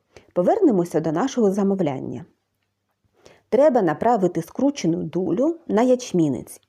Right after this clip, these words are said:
і сказати першу фразу: «Ячмінець, ячмінець, на тобі дулю». Той, кому замовляють ячмінця,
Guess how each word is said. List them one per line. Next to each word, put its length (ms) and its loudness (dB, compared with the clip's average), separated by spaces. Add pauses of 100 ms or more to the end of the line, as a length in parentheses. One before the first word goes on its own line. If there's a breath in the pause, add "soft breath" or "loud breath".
і 80 -2
сказати 580 -2
першу 460 -2
фразу: 520 -6 (580 soft breath)
«Ячмінець, 760 0
ячмінець, 720 0 (260 soft breath)
на 200 0
тобі 340 -2
дулю». 500 -2 (840 soft breath)
Той, 200 4
кому 320 2
замовляють 720 2
ячмінця, 760 -4